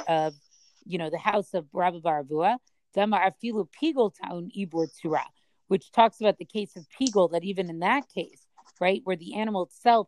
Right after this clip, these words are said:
becomes a problem, right, you have to do a, a, a change of appearance before you can actually burn it.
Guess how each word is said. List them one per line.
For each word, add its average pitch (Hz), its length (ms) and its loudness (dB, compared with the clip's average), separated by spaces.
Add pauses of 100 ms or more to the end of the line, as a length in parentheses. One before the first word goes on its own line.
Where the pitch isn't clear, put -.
becomes 175 360 -10
a 170 60 -14
problem, 170 460 -4 (280)
right, 185 220 2
you 185 100 -6
have 202 280 0
to 214 100 -6
do 180 460 -2 (360)
a, 170 220 2 (100)
a, 175 120 0 (100)
a 180 80 -4
change 202 480 -6
of 160 140 -10
appearance 175 560 -4
before 180 280 -4
you 170 140 -6
can 175 160 -10
actually 156 360 -8
burn 143 340 -6
it. 285 180 2